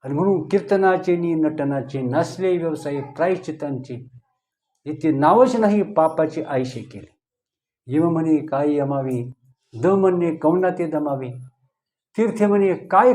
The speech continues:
खावे दोष ओखदाशे नाही, नाही का? आणि म्हणून तिथं कसं आहे, त्यांचा शब्द ही वेदवाणी असते, त्यांचा शब्द हा अमृतवाणी असते,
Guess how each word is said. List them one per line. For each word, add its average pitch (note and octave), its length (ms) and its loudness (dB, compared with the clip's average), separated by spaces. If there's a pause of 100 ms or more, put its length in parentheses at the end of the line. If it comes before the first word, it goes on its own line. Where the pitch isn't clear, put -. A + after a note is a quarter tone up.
खावे E3+ 280 2
दोष D#3 360 -4
ओखदाशे B2+ 760 -8
नाही, - 320 -14 (1400)
नाही B2+ 200 -8
का? A2+ 240 -12 (540)
आणि C#3+ 120 -4
म्हणून G#3+ 360 2
तिथं G#3 280 0
कसं G3 300 0
आहे, E3 200 2 (400)
त्यांचा F3+ 420 -2
शब्द G3 400 0
ही F3 220 2 (160)
वेदवाणी D#3 520 0
असते, - 400 -10 (920)
त्यांचा G3 340 2
शब्द F3+ 320 -2
हा - 280 -2
अमृतवाणी E3+ 680 2
असते, B2+ 320 -6